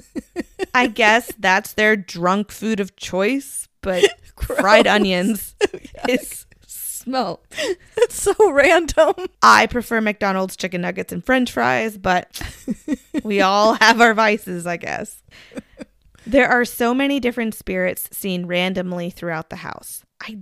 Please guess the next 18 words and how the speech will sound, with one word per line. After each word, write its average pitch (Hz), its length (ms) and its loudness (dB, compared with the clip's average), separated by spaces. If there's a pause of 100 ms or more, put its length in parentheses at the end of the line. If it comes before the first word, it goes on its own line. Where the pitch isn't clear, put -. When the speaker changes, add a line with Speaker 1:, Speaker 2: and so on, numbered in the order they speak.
Speaker 2:
don't 233 340 0
think - 360 -8
they 226 120 -4
seem 185 460 -6
very 175 320 -4
intelligent, 233 960 -4 (520)
and - 120 -4
I 294 100 6
don't 294 340 -2
mean 247 220 0
that 220 160 -6
they're 196 180 -4
dumb. 170 460 -6 (180)
Speaker 1:
<laughs> - 160 -20
Speaker 2:
I 247 160 4
just - 480 -4
mean, 254 280 4
like, 202 360 -4